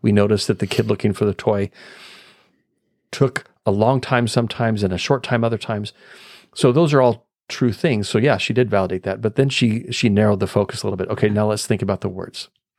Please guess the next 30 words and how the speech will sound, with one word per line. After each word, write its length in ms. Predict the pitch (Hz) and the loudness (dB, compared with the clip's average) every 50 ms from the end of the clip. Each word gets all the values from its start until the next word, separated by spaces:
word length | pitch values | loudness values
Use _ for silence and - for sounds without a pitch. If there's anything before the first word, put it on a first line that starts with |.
| _ _ _ _ _ | _ _ _ _ _
What 120 | - 113 101 | -4 -2 0
did 120 | 104 92 | 0 0
you 80 | 107 107 | 0 0
notice?" 400 | 95 92 90 - - - - - _ _ _ _ _ _ _ _ _ _ _ _ _ _ _ _ - - - | 0 -2 -2 -4 -8 -14 -16 -18 _ _ _ _ _ _ _ _ _ _ _ _ _ _ _ _ -4 0 0
And 100 | 110 107 | 2 2
got 140 | 113 104 | 2 0
some 140 | - - 104 | -2 -4 -4
great 160 | 92 101 101 | -2 -2 -2
insights. 340 | 98 95 - - - - - - - - - - - - - - - - _ | -2 -2 -4 -6 -10 -12 -16 -20 -20 -20 -20 -20 -20 -20 -20 -20 -20 -18 _
So 180 | - - 131 117 | 0 0 2 4
that's, 260 | 123 135 135 - - - - | 4 2 2 -2 -6 -10 -12
that's 420 | - 120 127 123 113 - - - - - - | -4 0 0 0 0 -2 -6 -8 -10 -10 -12
one 300 | 117 110 110 107 101 95 | -6 -2 0 0 0 0
thing. 200 | - 110 101 101 | 0 -2 0 0
I 80 | 98 | -2
think 280 | 95 - 196 196 180 - | 0 2 2 2 0 -2
questions 500 | - - - 147 139 - - 147 123 123 | -6 -2 -2 0 0 0 0 0 0 0
like 280 | 127 110 107 104 101 - | 0 0 0 0 -2 -6
that 560 | 101 101 104 107 104 98 95 92 95 - - - _ _ _ _ _ _ _ _ _ _ _ _ _ _ _ _ _ - | -8 -4 -2 -2 -2 -2 -4 -6 -8 -12 -18 -20 _ _ _ _ _ _ _ _ _ _ _ _ _ _ _ _ _ -4
are 180 | - 117 113 110 | -4 -2 -2 -2
going 340 | 104 110 107 104 104 101 | -2 -2 0 0 0 0
to, 420 | - - - - 107 101 104 110 110 | -2 -4 -4 -2 -2 -2 -2 -4 0
first 200 | - 180 160 127 | 2 2 2 4
of 80 | - 110 | 2 0
all, 140 | 107 113 - | 0 2 2
I 80 | 123 160 | 2 2
don't 140 | 185 139 | 2 2
know 80 | 139 143 | 2 2
that 160 | 131 120 98 | 2 2 2
there's 240 | 120 113 98 - | 2 2 0 -2